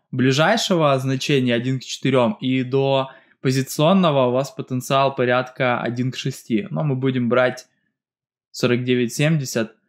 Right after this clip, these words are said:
Потенциал один к четырем с половиной. Если покупать на сорок пять с половиной, риск сорок четыре и четыре. Можете записать си эл, W T I.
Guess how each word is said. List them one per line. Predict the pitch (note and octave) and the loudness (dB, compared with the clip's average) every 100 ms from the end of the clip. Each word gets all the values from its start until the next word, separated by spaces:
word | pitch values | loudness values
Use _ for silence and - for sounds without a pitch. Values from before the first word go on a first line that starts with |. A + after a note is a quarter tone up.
| _ | _
Потенциал | B2+ C#3 D3 F3+ E3+ | -4 -2 0 2 4
один | C#3 D3+ D3 | 4 0 -2
к | |
четырем | - - C3+ C3 | -6 -2 0 0
с | B2+ | -2
половиной. | - B2+ B2+ A2+ G2+ | 0 2 2 0 0
Если | A2+ B2 | -4 -6
покупать | C3 C3 C3+ C3+ B2+ | -6 -4 -4 0 0
на | C3 B2 | 0 -4
сорок | B2+ B2+ - | -4 -4 -2
пять | C3 A#2+ | -2 -2
с | - | -6
половиной, | A#2+ A#2 C#3 F#3 F3 D3+ | -4 0 2 4 2 -2
риск | - B2 C3+ - | -2 0 0 -4
сорок | - A#2+ A#2 - | -4 -2 -2 -4
четыре | - B2+ A#2+ A#2 - _ _ | -4 -2 0 -2 -4 _ _
и | A2 | -4
четыре. | G#2+ - B2 A#2 G#2 - _ _ _ _ _ | -4 -4 0 2 0 -8 _ _ _ _ _
Можете | C#3 C3+ C3+ | -2 0 0
записать | B2+ - - B2 G#2 _ _ _ _ _ | -6 -8 0 0 0 _ _ _ _ _
си | _ - B2 | _ -2 4
эл, | C#3+ E3+ F3 _ _ _ _ _ _ _ _ | 4 4 0 _ _ _ _ _ _ _ _
W | A#2+ B2 B2 B2 | 0 0 2 0
T | A2+ B2+ | 2 2
I. | C#3 D#3+ | 2 -2